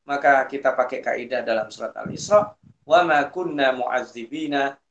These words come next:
hatta nab'atha rasula." <coughs> Dan kami tidak memberikan azab, menurunkan siksa sampai kami mengutus kepada mereka rasulah. Rasul dalam artian fisik orang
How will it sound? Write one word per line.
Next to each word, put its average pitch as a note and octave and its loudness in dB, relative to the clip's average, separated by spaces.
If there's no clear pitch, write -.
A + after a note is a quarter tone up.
hatta B2+ -2
nab'atha A#2+ -2
rasula." - -16
<coughs> - -2
Dan - -16
kami E3+ 2
tidak D3+ 4
memberikan E3+ -4
azab, G#3 4
menurunkan D#3+ -2
siksa F#3+ 2
sampai E3 2
kami C#3+ 2
mengutus C#3+ -8
kepada B2 -2
mereka A#2 -4
rasulah. A2+ -12
Rasul F#3+ 0
dalam E3 6
artian D#3 -2
fisik E3 -6
orang D#3+ 4